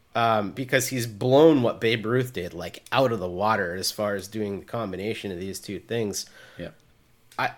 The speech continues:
Speaker 1: I just feel like it's his. It's his until, I don't know, until he stops doing things like this. <laughs> You
Speaker 2: I know.
Speaker 1: know, it's just crazy.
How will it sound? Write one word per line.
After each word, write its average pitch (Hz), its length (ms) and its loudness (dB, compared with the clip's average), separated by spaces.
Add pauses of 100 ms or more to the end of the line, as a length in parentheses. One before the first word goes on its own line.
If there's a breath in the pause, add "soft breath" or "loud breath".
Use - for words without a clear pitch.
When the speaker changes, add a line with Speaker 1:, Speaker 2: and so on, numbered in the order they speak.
(160)
Speaker 1:
I 151 120 2
just 175 240 -2
feel 165 160 2
like 175 200 2
it's 143 180 -2
his. - 500 -2 (160)
It's 131 180 -6
his 185 260 2
until, 147 600 2 (1200 soft breath)
I 123 160 2
don't 147 140 6
know, 185 180 6
until 120 280 2
he 156 60 4
stops 143 400 4
doing 170 280 2
things 90 360 -6
like 107 220 -4
this. - 420 -6 (100)
<laughs> - 100 -4
You 208 160 4
Speaker 2:
I 180 80 -10
know. 160 180 0
Speaker 1:
know, 190 120 -4
it's - 180 -6
just - 200 -6
crazy. 196 680 -2